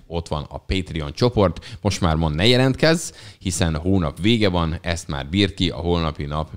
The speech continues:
pedig inkább várd meg a reggel tizet minimum, mert nem úgy számolja az időt, ahogy magyar idő szerint, hiszen ez egy amerikai rendszer, tehát kicsi időelcsúszásban vagyunk,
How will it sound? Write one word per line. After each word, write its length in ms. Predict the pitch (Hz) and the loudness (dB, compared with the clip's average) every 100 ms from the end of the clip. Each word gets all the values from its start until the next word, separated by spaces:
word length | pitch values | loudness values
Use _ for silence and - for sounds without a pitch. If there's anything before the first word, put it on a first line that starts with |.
| - | -12
pedig 400 | 73 76 71 - | -8 -8 -8 -10
inkább 400 | 80 78 71 71 | -8 -6 -6 -2
várd 260 | 76 76 | -4 -4
meg 180 | 73 71 | -6 -8
a 60 | 71 | -6
reggel 400 | 73 73 69 69 | -6 -6 -8 -4
tizet 340 | 90 80 - | -4 -2 -4
minimum, 340 | 87 82 78 62 | -4 -2 -4 -6
mert 440 | 73 73 - - - | -6 -8 -10 -16 -8
nem 240 | 78 76 | -6 -6
úgy 160 | - 73 | -8 -12
számolja 520 | - 71 71 69 69 | -10 -8 -8 -6 -6
az 100 | 69 | -6
időt, 340 | 76 73 69 - | -8 -8 -8 -8
ahogy 280 | 78 69 | -8 -8
magyar 280 | 76 76 71 | -6 -6 -6
idő 160 | 67 69 | -8 -8
szerint, 380 | - 78 73 69 | -6 -4 -6 -10
hiszen 240 | - 71 | -12 -12
ez 100 | 71 | -10
egy 120 | 69 64 | -10 -8
amerikai 420 | 76 73 73 69 | -6 -6 -6 -4
rendszer, 440 | 87 104 107 87 - - - _ | -4 0 0 0 -4 -20 -20 _
tehát 200 | 73 73 | -8 -4
kicsi 360 | 95 - 80 - | -4 -2 -4 -2
időelcsúszásban 1300 | 95 90 80 76 76 - - 78 80 71 - 71 73 | 0 2 2 0 -4 -8 -12 -10 -8 -8 -8 -6 -2
vagyunk, 360 | 92 151 190 | 0 0 -2